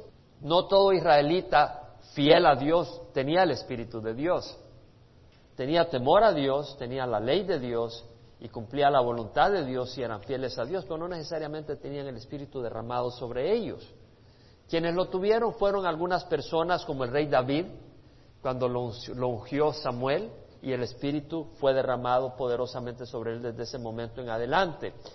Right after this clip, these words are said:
Y así también en los profetas en el Antiguo Testamento, Elías, Eliseo, Joel,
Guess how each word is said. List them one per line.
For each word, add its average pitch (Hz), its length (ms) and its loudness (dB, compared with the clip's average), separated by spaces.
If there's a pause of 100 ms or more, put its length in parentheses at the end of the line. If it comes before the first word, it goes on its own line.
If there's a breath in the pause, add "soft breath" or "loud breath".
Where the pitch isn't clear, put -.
(300 loud breath)
Y 143 120 0
así 151 340 2
también 170 360 0
en 165 60 -2
los 151 140 0
profetas - 920 -2
en 123 120 -6
el 113 100 -4
Antiguo 120 340 -4
Testamento, 117 680 -6
Elías, 131 580 -2
Eliseo, 117 640 -4
Joel, 135 640 -2